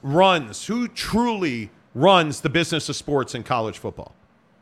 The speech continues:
college basketball, college anything.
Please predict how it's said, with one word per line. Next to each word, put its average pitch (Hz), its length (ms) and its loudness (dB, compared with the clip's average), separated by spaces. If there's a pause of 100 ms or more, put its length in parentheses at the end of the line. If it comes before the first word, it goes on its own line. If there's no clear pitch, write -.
(600)
college 147 420 2
basketball, 95 640 -4 (640)
college 170 540 0
anything. 139 500 -6